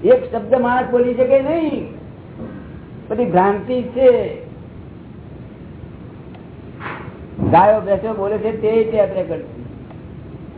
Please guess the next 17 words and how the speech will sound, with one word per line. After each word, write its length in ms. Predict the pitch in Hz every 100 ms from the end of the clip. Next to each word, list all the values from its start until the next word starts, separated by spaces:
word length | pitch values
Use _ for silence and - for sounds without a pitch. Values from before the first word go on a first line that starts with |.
| - - - - - - - - - - - - - - - - - - - - - - - - - - - - - - - -
નરોત્તમભાઈ, 640 | 147 175 170 165 139 135 117
સમજવું 360 | - 160 175 202
જ 40 |
પડશે 240 | 185 180 214
કે 60 |
નહીં 160 | 190 185
સમજવું 280 | 196 185 151
પડે? 160 | 147 127 117 - - - - - - - - - - - - - - - - - - - - - - - - - - - - 139
તમે 280 | 151 170
એને 500 | 160 - 151 143 165
થયા 220 | 165 165 156
એટલે 220 | 156 156
સ્કૂલના 440 | - 156 151 160
પ્રિન્સિપલ 420 | 160 147 165 175
તો 80 | 170
હશે 180 | 185
ને? 80 | 277